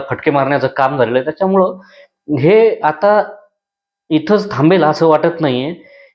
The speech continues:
हे कुठंतरी आता एक वेगळ्या वळणावर जाईल आणि, अ, अजित पवार काय आता घाबरून जाऊन खरंच भुजबळांना परत लगेच तातडीनं मंत्रिमंडळात स्थान देतात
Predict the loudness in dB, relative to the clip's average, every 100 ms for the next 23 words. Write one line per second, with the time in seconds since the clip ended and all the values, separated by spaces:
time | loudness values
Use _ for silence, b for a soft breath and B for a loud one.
0 | -4 -4 -2 -2 2 2 2 2 0 2
1 | 2 4 2 2 2 2 2 0 0 -2
2 | -6 _ _ _ -4 -2 0 -2 -4 -10
3 | b b -6 -2 0 0 -2 -6 -8 -2
4 | -2 0 -2 -2 0 2 2 2 -2 -4
5 | 0 2 2 2 2 2 0 -2 0 0
6 | 2 2 2 -2 -2 -2 -4 -6 -6 0
7 | 2 2 0 0 0 0 0 0 0 0
8 | -2 0 -2 0 -2 -2 -2 0 0 0
9 | -6 B B _ -2 0 2 0 2 2